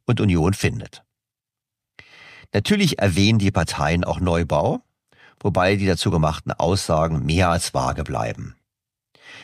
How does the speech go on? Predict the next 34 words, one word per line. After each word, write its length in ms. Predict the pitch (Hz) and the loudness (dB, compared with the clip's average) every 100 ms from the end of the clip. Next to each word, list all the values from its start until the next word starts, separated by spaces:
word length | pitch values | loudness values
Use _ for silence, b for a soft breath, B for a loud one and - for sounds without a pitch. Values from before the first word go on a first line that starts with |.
| B | B
Während 240 | 107 117 113 | 0 2 4
Union, 640 | 113 104 120 151 185 190 - | 4 6 4 4 0 -2 -2
F 180 | 92 - | -4 0
D 120 | 131 | -2
P 220 | - 123 | 2 0
und 80 | 95 | 0
A 240 | - 82 82 | 0 0 -2
F 100 | - | -2
D 380 | 90 92 131 190 _ B B B B B | 0 0 0 -4 _ B B B B B
eine 200 | 110 107 | 2 2
Reduktion 440 | 101 95 - 113 | 2 0 0 0
der 100 | 98 | 2
Baustandards 1120 | 80 87 139 - - 80 87 80 95 104 - - | 2 2 2 0 0 0 0 0 0 -2 -6 -8
als 220 | 87 - - | -8 -6 -2
einen 320 | 95 117 104 | 0 2 2
Hebel 340 | 92 98 95 | 2 2 2
sehen, 380 | 87 85 87 98 | 0 0 0 0
um 120 | 101 | -2
günstiger 460 | 90 104 98 87 78 | 0 0 0 0 0
zu 140 | - | -2
bauen, 480 | - 67 85 151 202 _ _ _ B B B | -2 0 0 -2 -4 _ _ _ B B B
setzen 380 | - 104 - 98 - | -4 -2 0 -4 -4
Grüne 540 | - 123 165 165 156 | 2 4 6 4 2
und 220 | - 107 | 0 0
S 180 | 95 95 | 0 0
P 140 | 98 82 | -2 -2
D 360 | 82 90 107 | 0 0 -2
vor 240 | 107 - 82 | -2 -4 0
allem 220 | 92 85 | 0 -2
auf 240 | - - | -6 -6
mehr 300 | 82 85 87 | -2 0 0
staatlich 720 | - - - 67 76 85 80 | -2 -4 -2 -4 -2 -4 -4
geförderten 540 | - 85 69 69 - 90 | -6 -8 -6 -6 -2 -2
Wohnungsbau. 580 | 76 - - - - | -2 -6 -12 -14 -16